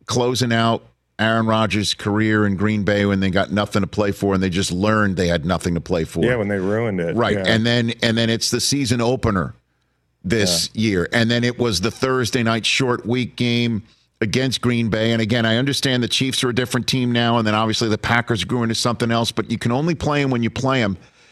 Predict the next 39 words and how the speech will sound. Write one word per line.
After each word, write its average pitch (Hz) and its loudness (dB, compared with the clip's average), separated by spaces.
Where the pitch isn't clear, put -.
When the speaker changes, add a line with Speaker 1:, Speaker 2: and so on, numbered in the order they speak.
Speaker 1:
And, 113 2
and 113 2
those 160 0
were 165 0
statement 156 -2
wins, 120 0
statement 147 -2
W's, 123 0
and 131 0
then 170 0
came 170 0
the 139 0
swoon 151 0
that 135 -2
caused 143 0
you 151 0
to 143 0
say, 143 0
"You 247 0
know 247 2
what? 226 0
I 156 2
need 165 0
to 156 0
see 156 0
what 147 0
they 147 2
look 143 -2
like 135 0
in 123 -2
the 107 0
playoffs." 131 0
I 127 0
can't 175 -2
wait 160 0
to 139 -2
see 165 0
them 139 0
go 127 0